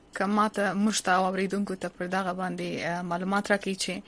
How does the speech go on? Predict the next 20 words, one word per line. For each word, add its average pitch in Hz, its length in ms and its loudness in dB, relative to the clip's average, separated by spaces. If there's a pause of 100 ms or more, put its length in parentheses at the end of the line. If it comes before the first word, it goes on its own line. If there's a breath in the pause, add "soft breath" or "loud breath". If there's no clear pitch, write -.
(680 loud breath)
آ، 240 280 8
د - 220 -2
انصاف 330 440 8
په - 80 2
قانون 254 440 8
کې 208 340 2 (260)
تر 233 140 0
ټولو 294 380 2
لوی 262 200 6
خنډ 254 320 6
په 214 60 2
څه 214 120 0
شي 208 180 2
کې 202 140 -6
دی؟ 175 220 -6 (100)
کله 220 240 6
چې - 180 0
یو 202 340 4
مقدمه 190 580 0
درجیږي 240 880 4